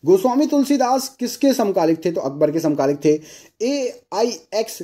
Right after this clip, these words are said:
किस कंपनी की ऑपरेटिंग सिस्टम है? तो एआईएक्स जो है आईबीएम का ऑपरेटिंग सिस्टम है।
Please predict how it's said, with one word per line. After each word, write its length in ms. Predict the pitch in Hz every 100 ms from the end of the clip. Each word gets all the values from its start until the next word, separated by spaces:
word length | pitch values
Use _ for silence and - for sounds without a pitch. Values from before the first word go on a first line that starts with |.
| 165 -
किस 180 | 269
कंपनी 420 | 262 233 214 226 226
की 160 | 220 196 -
ऑपरेटिंग 540 | 180 180 185 190 175
सिस्टम 400 | 127 151 - 190
है? 60 | 180
तो 120 | 185 147
एआईएक्स 400 | 151 143 147 143
जो 140 | 143
है 160 | 165 -
आईबीएम 400 | 160 170 175 151
का 120 | 156
ऑपरेटिंग 320 | 151 131 127 131
सिस्टम 360 | 127 - 117
है। 140 | 104